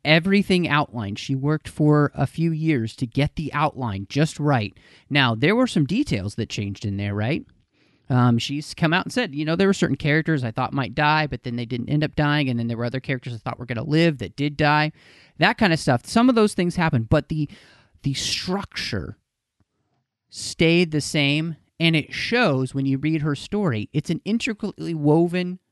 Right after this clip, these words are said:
piece of, of literary genius that all the puzzle pieces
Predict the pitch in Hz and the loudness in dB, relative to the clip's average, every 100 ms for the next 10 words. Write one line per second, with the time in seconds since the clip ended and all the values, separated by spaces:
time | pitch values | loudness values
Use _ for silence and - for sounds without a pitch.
0 | _ _ - 151 151 - - 151 147 139 | _ _ -8 -6 -6 -6 -6 0 2 2
1 | 131 127 143 143 131 120 - 143 170 190 | 0 -4 0 2 2 -2 0 2 4 4
2 | 170 156 151 147 - _ _ 127 120 165 | 4 2 2 -2 -8 _ _ -8 -6 -4
3 | 143 95 104 - - _ _ _ _ 139 | -4 -6 -10 -12 -18 _ _ _ _ -2
4 | 143 143 139 - _ _ - 151 185 208 | 0 2 0 -2 _ _ 4 6 6 4
5 | 208 - 202 175 156 - 123 - 110 104 | 2 2 2 0 -4 -6 -10 -6 -6 -6
6 | - | -10